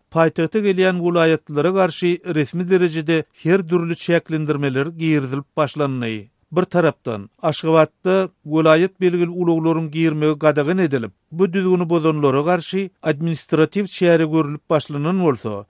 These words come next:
beýleki tarapdan prezidentiň ýörite karary bilen paýtagtda işlemäge gelen welaýatlylaryň diňe iş rugsatnamasy resmileşdirilenden soň işe kabul etmek düzgüni girizildi. Häzir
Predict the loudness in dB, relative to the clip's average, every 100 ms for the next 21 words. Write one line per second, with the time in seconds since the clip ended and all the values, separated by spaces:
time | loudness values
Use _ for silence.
0 | _ -2 0 -2 -2 0 0 -2 -4 -4
1 | -8 -6 -2 -2 0 -2 -2 -2 0 0
2 | -2 -4 0 2 2 0 -2 -4 -6 0
3 | 2 2 0 -4 -2 0 0 -2 -6 -4
4 | 0 2 2 2 0 0 0 4 4 4
5 | 0 0 2 2 -2 -2 0 0 -2 -6
6 | _ -4 -4 -4 -4 -4 -4 -4 -2 0
7 | 0 -2 -2 -2 -4 -4 -4 -4 -4 -6
8 | -4 -4 -4 -4 -4 -4 -6 -8 -6 -6
9 | -4 -2 -2 -4 -4 -8 -8 -8 -6 -4
10 | -6 -6 -6 -2 0 0 -4 -2 -2 -4
11 | -8 _ _ 0 2 2